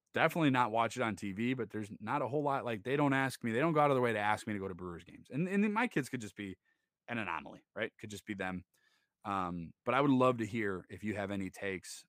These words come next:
Um, so if you do, if you are listening to the show, just hit me up on Twitter. You can follow me on, uh, Twitter at Brandon underscore Snide or at Game On W I. Tweet at the show, tweet at the tweet, tweet at the tweet, uh, a-, and let me know, you know, do you think baseball's dying? Do you think it's a dead sport?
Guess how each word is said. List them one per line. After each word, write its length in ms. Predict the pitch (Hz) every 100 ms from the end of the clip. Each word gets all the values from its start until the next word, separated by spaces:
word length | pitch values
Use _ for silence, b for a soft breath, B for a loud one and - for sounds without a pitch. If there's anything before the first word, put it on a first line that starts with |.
| -
Um, 180 | 85 85
so 120 | 101
if 100 | 98
you 80 | 101
do, 400 | 107 135 143 123
if 140 | 117 104
you 100 | 135
are 120 | 214
listening 380 | 135 - 95 92
to 60 |
the 80 | 90
show, 240 | - 101
just 200 | 113 156 - _
hit 120 | -
me 100 | 180
up 120 | 202 202
on 100 | 180
Twitter. 300 | 214 208 - _ _ _ _ _ _
You 120 | 104
can 120 | 98
follow 260 | 87 117 123
me 140 | 120
on, 300 | 113 113 113 110 _ _
uh, 120 | 107 78
Twitter 240 | - 131 120
at 120 | 117
Brandon 240 | 120 117
underscore 300 | 113 107 101
Snide 340 | 98 131 135 131
or 120 | 104
at 160 | 104 120
Game 240 | 113 110
On 160 | 107 107
W 300 | 101 98 104
I. 140 | 120 107 _ _ _ _ _ - - -
Tweet 260 | - 131
at 160 | 127 131
the 80 | 104
show, 340 | - 113 113
tweet 260 | - 120 110
at 180 | 104
the 80 | 104
tweet, 320 | 101 120 117 - b b b b b _
tweet 200 | - 107
at 140 | 101 92
the 60 |
tweet, 280 | - 95 107 - 117
uh, 380 | 101 95 87 78 _
a-, 140 | 127 110
and 160 | 147
let 120 | 156
me 80 | 160
know, 220 | 160 139 -
you 120 | 98
know, 140 | 98
do 140 | 95 101
you 140 | 123
think 240 | 123 127 104
baseball's 440 | 113 120 120 104
dying? 260 | 101 120 82
Do 60 | 90
you 60 |
think 200 | 110 107
it's 120 | 98
a 40 | 101
dead 240 | 101 101
sport? 380 | - 107 127 156